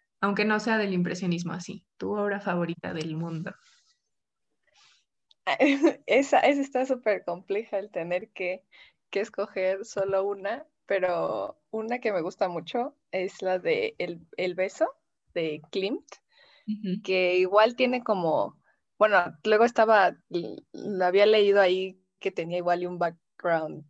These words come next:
Speaker 2: medio no tan placentero, que decían que igual y se veía que le estaba forzando el chavo que la besa y así, pero, o sea, si solo la ves y igual y no haces como este análisis detrás, me gusta mucho. Aparte,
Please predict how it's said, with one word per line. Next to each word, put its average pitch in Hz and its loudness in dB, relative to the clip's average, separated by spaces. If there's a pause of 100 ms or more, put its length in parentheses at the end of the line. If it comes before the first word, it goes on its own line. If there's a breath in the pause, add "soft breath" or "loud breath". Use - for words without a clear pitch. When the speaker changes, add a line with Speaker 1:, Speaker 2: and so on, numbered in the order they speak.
Speaker 2:
medio 160 -4 (920 loud breath)
no 202 2
tan 202 4
placentero, 190 0
que - -2
decían 190 0
que 202 -6
igual 180 4
y 170 -4
se - -2
veía 170 0
que - -6
le 170 -4
estaba 180 0
forzando 180 0
el 165 -6
chavo 180 0
que 185 0
la 165 4
besa 185 2
y 160 0
así, 196 -2
pero, 160 4 (440 loud breath)
o 185 -2
sea, - 0
si - -12
solo 214 6
la 180 6
ves 226 2
y 190 -6 (200)
igual 180 2
y 196 -4
no 190 -2
haces 208 -6
como 175 -6
este 208 -4
análisis 190 -4
detrás, 175 -4
me 180 -6
gusta 180 -6
mucho. 170 -8
Aparte, 175 -6